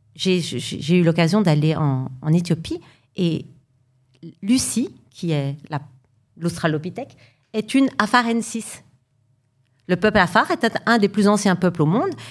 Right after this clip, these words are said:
et pourtant, il n'a pas de territoire parce que les frontières coloniales l'ont, le, l'ont dispersé entre l'Éthiopie, Djibouti et, et, et le, et les, et l'Érythrée.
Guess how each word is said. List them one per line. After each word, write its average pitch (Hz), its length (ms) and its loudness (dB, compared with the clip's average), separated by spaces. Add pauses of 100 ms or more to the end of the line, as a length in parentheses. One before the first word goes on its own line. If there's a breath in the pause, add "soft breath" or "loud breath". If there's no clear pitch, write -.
et 180 80 0
pourtant, 196 320 2 (100)
il 247 60 4
n'a 175 100 4
pas 185 120 2
de 180 60 -14
territoire 185 500 0
parce 202 300 -2
que 214 140 0 (300 loud breath)
les 226 100 2
frontières 220 400 0
coloniales 190 640 0
l'ont, 202 360 0 (380 loud breath)
le, 220 240 -8
l'ont 208 220 -4
dispersé 240 800 -2
entre 214 400 0
l'Éthiopie, 220 600 -2
Djibouti 190 520 -8
et, 190 840 -4
et, 170 240 -6
et 196 100 -6
le, 165 540 0 (560)
et 190 100 0
les, 175 140 4
et 175 160 2
l'Érythrée. 160 440 0